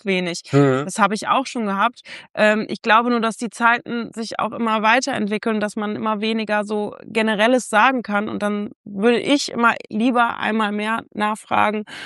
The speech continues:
Speaker 1: ähm, um mir dann die Sicherheit auch abzuholen, okay, es ist wirklich so, wie ich das auch sehe.
Speaker 2: Mhm. Hast du das denn oft in, in, in Clubnächten, dass sich wahrscheinlich gerade Frauen beschweren, dass, dass, dass Übergriffe oder dass, dass da irgendwas passiert ist?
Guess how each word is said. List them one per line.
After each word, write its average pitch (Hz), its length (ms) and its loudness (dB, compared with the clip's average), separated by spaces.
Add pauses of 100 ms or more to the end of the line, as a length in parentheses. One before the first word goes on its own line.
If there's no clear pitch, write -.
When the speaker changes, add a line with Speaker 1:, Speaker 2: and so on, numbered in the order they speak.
(180)
Speaker 1:
ähm, 196 440 2
um 208 160 -2
mir 202 120 2
dann 196 180 4
die 196 60 0
Sicherheit 214 380 2
auch 98 80 0
abzuholen, 202 380 -2
okay, 226 220 0
es 202 100 0
ist 202 160 -8
wirklich 214 420 -6 (200)
so, 196 340 0
wie 214 40 -2
ich - 200 -4
das 196 180 -8
auch 190 180 -4
sehe. 196 340 0 (200)
Speaker 2:
Mhm. 113 380 2 (920)
Hast - 220 -2
du 135 60 6
das 123 160 4
denn 113 180 2
oft - 400 -4
in, 196 240 2
in, 160 220 -2
in 156 140 -2
Clubnächten, 151 720 2
dass 160 180 4
sich - 260 0 (360)
wahrscheinlich 117 440 2
gerade 110 260 4
Frauen 120 520 0 (680)
beschweren, 113 580 4
dass, 113 260 -4
dass, 107 260 -2
dass 104 200 -2
Übergriffe 117 540 0
oder 92 200 2
dass, 98 260 -2
dass 101 220 0
da 101 200 4
irgendwas 110 320 -2
passiert 123 420 -2
ist? - 320 -4